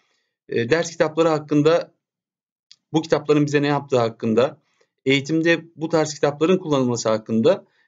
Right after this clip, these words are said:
şimdi değil, e, ama başka bir, e, dizide, belki, e, bir eğitim üzerine çekmeyi düşündüğüm dizide konuşmak isterim. Ben bu, bu programda hukuk başlangıcı dersinde, şimdiye kadar vermiş olduğum derslerde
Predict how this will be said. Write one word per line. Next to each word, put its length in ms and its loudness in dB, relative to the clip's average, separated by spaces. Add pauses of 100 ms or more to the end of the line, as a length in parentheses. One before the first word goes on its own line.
şimdi 360 -2
değil, 340 -2 (100)
e, 240 4
ama 240 0
başka 320 0
bir, 400 -2
e, 380 -8
dizide, 420 0
belki, 460 0 (500)
e, 60 0 (460)
bir 100 -14
eğitim 300 0
üzerine 480 -2 (320)
çekmeyi 360 -2
düşündüğüm 460 -2
dizide 340 -2
konuşmak 420 0
isterim. 420 -4 (1080)
Ben 160 2
bu, 100 -6
bu 200 -8 (340)
programda 720 2 (500)
hukuk 280 -2
başlangıcı 560 0
dersinde, 540 0
şimdiye 320 2
kadar 280 2
vermiş 300 0
olduğum 320 0
derslerde 640 0